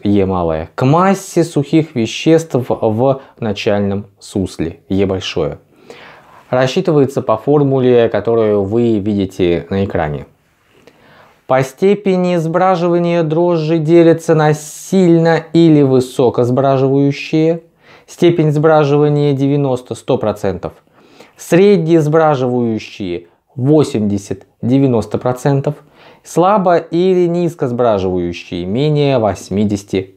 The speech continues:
процентов. К сильно сбраживающим относятся дрожжи следующих рас. Одиннадцатой, F чешской,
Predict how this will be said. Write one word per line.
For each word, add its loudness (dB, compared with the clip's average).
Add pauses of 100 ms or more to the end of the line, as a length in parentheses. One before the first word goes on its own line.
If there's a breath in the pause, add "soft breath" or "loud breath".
процентов. -6 (920 loud breath)
К -12
сильно 4
сбраживающим 2
относятся 0
дрожжи 2
следующих -2 (160)
рас. -4 (640 soft breath)
Одиннадцатой, -2 (300 soft breath)
F 2 (200)
чешской, -4